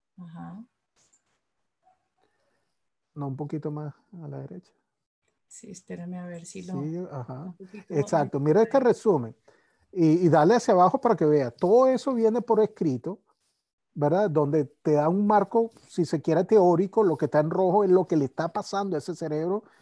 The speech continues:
Speaker 2: y te está diciendo en esta zona esto es lo que está pasando y esto es lo que se recomienda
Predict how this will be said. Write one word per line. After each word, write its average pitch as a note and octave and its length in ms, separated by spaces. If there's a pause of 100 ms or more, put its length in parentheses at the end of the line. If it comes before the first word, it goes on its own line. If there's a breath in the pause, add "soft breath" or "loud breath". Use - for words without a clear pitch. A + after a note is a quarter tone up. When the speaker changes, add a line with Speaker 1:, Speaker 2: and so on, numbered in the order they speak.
(180 soft breath)
Speaker 2:
y D#3+ 120
te D#3+ 100
está D3 140
diciendo F3+ 340
en D#3 120
esta F3 300
zona F3+ 440
esto E3+ 160
es F#3 40
lo F#3+ 60
que F3 80
está D#3+ 160
pasando F3+ 640
y D3+ 220
esto C#3+ 200
es F3 40
lo F3 80
que E3 100
se D3+ 120
recomienda F3+ 680